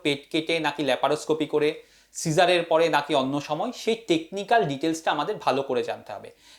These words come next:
তাহলে আমরা বলতে পারি যে অপারেশন করা যাবে কি যাবে না, কারণ সব লাইগেশনের ক্ষেত্রে কিন্তু পরবর্তীকালে অপারেশন করে বাচ্চা আসা সম্ভব নাও হতে পারে। এবার ধরুন যদি সব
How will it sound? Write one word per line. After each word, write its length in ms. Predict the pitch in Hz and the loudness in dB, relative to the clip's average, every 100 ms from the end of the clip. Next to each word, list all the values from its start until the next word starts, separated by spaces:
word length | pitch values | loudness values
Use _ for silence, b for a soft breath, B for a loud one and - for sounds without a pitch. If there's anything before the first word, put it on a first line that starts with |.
| b | b
তাহলে 300 | 160 180 277 | 2 4 2
আমরা 220 | 262 254 | 4 4
বলতে 300 | 190 185 180 | 4 2 2
পারি 200 | 175 160 | 0 0
যে 100 | 226 | 0
অপারেশন 520 | 208 131 143 151 233 254 | 0 2 2 2 -2 -2
করা 260 | 139 147 | 2 4
যাবে 320 | 156 135 117 | 4 2 0
কি 180 | 127 180 | -4 -6
যাবে 300 | 131 107 107 | -4 -6 -6
না, 160 | 107 - b b | -14 -18 b b
কারণ 140 | 143 147 | -4 -4
সব 320 | - 196 254 226 | 2 4 4 4
লাইগেশনের 580 | 226 220 226 220 214 | 2 4 0 0 -4
ক্ষেত্রে 280 | 208 214 - | -4 -4 -4
কিন্তু 260 | 208 208 254 | -4 -2 -2
পরবর্তীকালে 680 | 147 139 151 151 165 214 190 | 2 2 2 -2 -2 0 0
অপারেশন 460 | 127 139 147 156 | 2 -2 -2 -6
করে 180 | 160 208 | -4 -2
বাচ্চা 380 | 147 123 - 143 | 0 -2 0 -2
আসা 160 | 170 | 0
সম্ভব 360 | 208 131 127 190 | -4 -6 -4 -4
নাও 220 | 135 120 120 | -2 -2 -4
হতে 180 | 113 127 | -12 -20
পারে। 200 | - 95 _ _ _ _ _ _ _ b b b b b b b | -20 -20 _ _ _ _ _ _ _ b b b b b b b
এবার 300 | 202 302 269 | 4 6 4
ধরুন 260 | 247 214 220 | 2 2 2
যদি 200 | 185 226 | 2 0
সব 240 | - 185 | 2 0